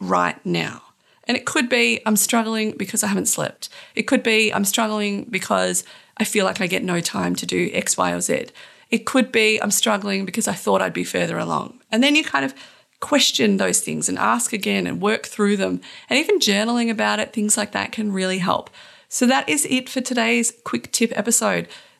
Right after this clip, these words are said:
Thinking about the question, "What are you struggling with right now?" either for yourself or to ask it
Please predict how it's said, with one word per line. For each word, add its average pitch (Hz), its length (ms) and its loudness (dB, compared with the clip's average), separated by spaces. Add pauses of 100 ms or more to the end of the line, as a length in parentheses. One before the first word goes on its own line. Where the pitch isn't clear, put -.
(140)
Thinking 247 400 4
about 240 260 2
the 240 60 -2
question, 208 600 0
"What 196 200 0
are 226 40 4
you 254 100 4
struggling 202 480 0
with 185 300 -4
right 180 320 0
now?" 156 340 -2 (260)
either 220 240 4
for 226 140 -4
yourself - 580 0 (400)
or 240 300 6
to - 260 -2
ask 233 400 0
it - 240 0